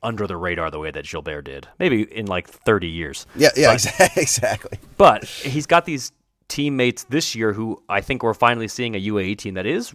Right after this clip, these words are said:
Speaker 1: pretty darn good around him. So maybe we will see more of that in the future. Maybe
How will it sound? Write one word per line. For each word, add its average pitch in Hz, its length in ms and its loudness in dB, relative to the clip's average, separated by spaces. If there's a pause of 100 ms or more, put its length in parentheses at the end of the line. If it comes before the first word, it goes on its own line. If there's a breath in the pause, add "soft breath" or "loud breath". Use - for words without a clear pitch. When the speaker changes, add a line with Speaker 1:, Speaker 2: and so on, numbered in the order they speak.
(260)
Speaker 1:
pretty 220 380 -2
darn 120 240 4
good 110 160 2
around 85 420 -6
him. - 240 -18 (480)
So - 140 -10
maybe 107 200 -2
we 107 200 -4
will 110 180 2
see - 160 -6
more 107 260 0
of 85 100 -8
that 85 180 -6
in 95 140 -14
the 80 60 -14
future. - 440 -14 (200)
Maybe 131 360 -4